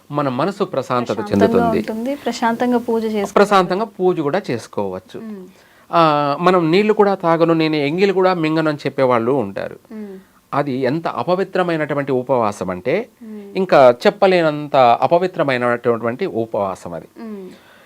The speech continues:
Speaker 1: వాళ్ళు నీళ్లు కూడా స్వీకరించలేదనుకోండి, అది పూజకు పనికిరాని ఉపవాసం.
Speaker 2: మ్మ్.
Speaker 1: వాళ్ళు నీటిని బాగా స్వ-, ఆ, స్వీకరించి పూజ చేశారనుకోండి,
Speaker 2: మ్మ్.
Speaker 1: అది పవిత్రమైనటువంటి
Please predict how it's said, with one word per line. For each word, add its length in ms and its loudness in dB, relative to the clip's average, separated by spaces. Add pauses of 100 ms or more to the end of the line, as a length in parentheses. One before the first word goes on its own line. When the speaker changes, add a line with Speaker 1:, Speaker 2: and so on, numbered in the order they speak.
(140)
Speaker 1:
వాళ్ళు 320 8
నీళ్లు 400 4
కూడా 200 6
స్వీకరించలేదనుకోండి, 1300 0 (400)
అది 120 0
పూజకు 400 -4
పనికిరాని 720 -4
ఉపవాసం. 480 -8 (580)
Speaker 2:
మ్మ్. 300 -14 (280)
Speaker 1:
వాళ్ళు 200 8
నీటిని 420 0
బాగా 400 2
స్వ-, 220 0
ఆ, 420 2 (120)
స్వీకరించి 920 2 (420)
పూజ 220 6
చేశారనుకోండి, 920 0
Speaker 2:
మ్మ్. 260 -12 (120)
Speaker 1:
అది 120 0
పవిత్రమైనటువంటి 1000 -2